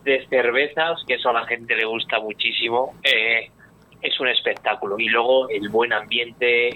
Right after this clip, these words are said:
el buen rollo que hay entre los pescadores. Y la pesca queda como un poquitín al margen, al margen,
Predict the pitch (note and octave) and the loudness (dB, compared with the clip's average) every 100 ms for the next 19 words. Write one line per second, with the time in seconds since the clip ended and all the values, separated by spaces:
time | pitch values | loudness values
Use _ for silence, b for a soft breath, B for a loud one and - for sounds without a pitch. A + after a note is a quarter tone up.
0 | A2+ G#2+ A#2 A#2 A2+ A2 G#2+ A2+ - G#2 | 0 2 2 2 0 2 0 -2 -2 -2
1 | - G2+ - G2 G#2+ A#2 A#2 - - B | -2 -2 0 2 2 2 0 0 -2 B
2 | B B B - - - - C#3 C#3 - | B B B -2 -2 -4 -4 0 0 2
3 | G3 - F#3+ F#3+ F#3+ F#3+ F#3+ F#3+ E3+ D3 | 0 2 0 2 4 6 6 4 2 2
4 | D#3+ F3 F3+ F3 D#3+ F#3+ F#3+ G3 F3 B2+ | 2 2 0 0 0 2 2 4 2 2
5 | C3+ D3+ - G#2 - G#2+ B2+ C#3 - G#2+ | 2 2 0 -6 -2 0 2 0 -2 -12